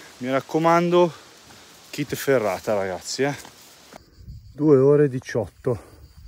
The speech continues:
quasi cinque chilometri. Adesso qua c'è davanti, c'è l'eremo. Abbiamo fatto un bel giro, abbiamo scoperto nuovi posti della Val Bova.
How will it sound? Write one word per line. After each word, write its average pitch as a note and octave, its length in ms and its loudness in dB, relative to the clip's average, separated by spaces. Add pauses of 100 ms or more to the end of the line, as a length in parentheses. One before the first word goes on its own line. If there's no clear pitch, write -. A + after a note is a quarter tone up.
(540)
quasi B2+ 280 -6
cinque C#3 440 -4
chilometri. G#2 600 -8 (1300)
Adesso A2 300 -12
qua A#2 180 -6
c'è A2 220 -10
davanti, A2+ 420 -8
c'è - 160 -10
l'eremo. C#3 480 -4 (1200)
Abbiamo B2 180 -8
fatto C3 300 -6
un C#3 60 0
bel D3 160 2
giro, D3 260 -2
abbiamo B2 200 -6
scoperto C3 680 -4
nuovi C3 240 -4
posti - 440 -6
della A2 160 -8
Val A#2+ 200 -8
Bova. C#3+ 420 -2